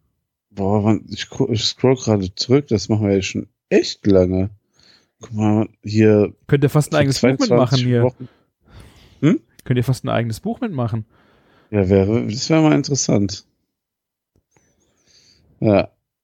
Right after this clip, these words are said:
Speaker 2: Ja, ist cool.
Speaker 1: Wäre doch mal schön. Hm?
Speaker 2: Ja, echt cool.
Speaker 1: Ja.
Speaker 2: Ach, ich hab die, die Ticken Masala Chicken, das Foto gab's aber schon mal, Martin. Genau das gleiche Foto.
Speaker 1: Ja,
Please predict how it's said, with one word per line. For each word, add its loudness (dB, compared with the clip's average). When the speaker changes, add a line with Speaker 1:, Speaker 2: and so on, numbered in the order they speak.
Speaker 2:
Ja, -16
ist -20
cool. -2
Speaker 1:
Wäre 4
doch 0
mal 2
schön. 0
Hm? -2
Speaker 2:
Ja, -14
echt -18
cool. -8
Speaker 1:
Ja. 2
Speaker 2:
Ach, -4
ich -6
hab -6
die, -4
die -12
Ticken -8
Masala 0
Chicken, -10
das -6
Foto -6
gab's -2
aber 2
schon -2
mal, -2
Martin. -6
Genau 0
das 0
gleiche 0
Foto. -4
Speaker 1:
Ja, 4